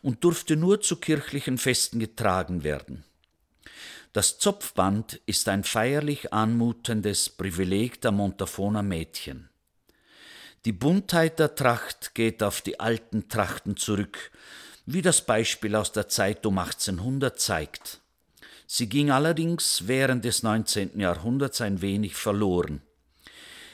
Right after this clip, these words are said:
Interessant sind die Körbe zu Füßen der aktuellen Tracht. Sie wurden von den Trauzeuginnen getragen. Und da diese aufgrund ihrer Nervosität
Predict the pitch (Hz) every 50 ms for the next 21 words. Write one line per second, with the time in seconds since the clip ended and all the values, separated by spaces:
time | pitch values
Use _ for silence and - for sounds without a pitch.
0 | - - - 123 127 117 - 131 127 117 - - 123 123 156 175 - - - 160
1 | 156 135 - 120 - - 127 123 120 127 135 143 127 156 151 - - 135 117 -
2 | 143 147 147 135 - - 135 120 123 101 - 107 - - - - 113 110 110 110
3 | 113 104 - - - 107 85 - - - - - - - - _ _ _ _ _
4 | - - - - - - - 131 113 139 151 156 151 151 147 - - 131 120 113
5 | 110 101 - - - - 113 107 120 147 - - - 151 135 135 139 117 135 139
6 | 139 135 127 120 120 113 - - - 113 113 104 92 78 85 67 65 - - -
7 | - - - _ _ _ - - - - - - - - 90 - - - 107 110
8 | - 131 151 160 143 - 113 78 92 - - - 120 131 139 139 120 117 120 110
9 | 101 90 92 101 101 104 104 101 95 92 - - 87 - - - 113 107 110 110
10 | - - -